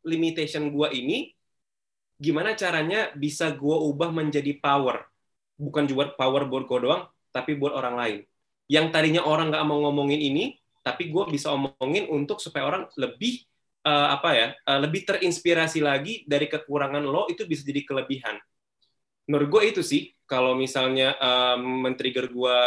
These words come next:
eh, mau share tentang kekurangan gue, ya itu, karena gue,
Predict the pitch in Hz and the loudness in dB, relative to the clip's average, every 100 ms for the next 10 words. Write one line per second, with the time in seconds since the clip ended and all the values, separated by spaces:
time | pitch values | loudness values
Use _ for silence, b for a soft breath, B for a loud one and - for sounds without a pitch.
0 | 127 - - 127 123 120 120 120 120 - | 0 -6 -6 -2 0 0 -4 -4 -8 -6
1 | 120 120 120 113 113 107 104 143 - - | -6 -6 -4 -4 -4 -4 -2 -2 -2 -12
2 | _ _ _ _ _ _ _ - 143 143 | _ _ _ _ _ _ _ -6 -4 -2
3 | 135 143 160 202 | 0 0 4 2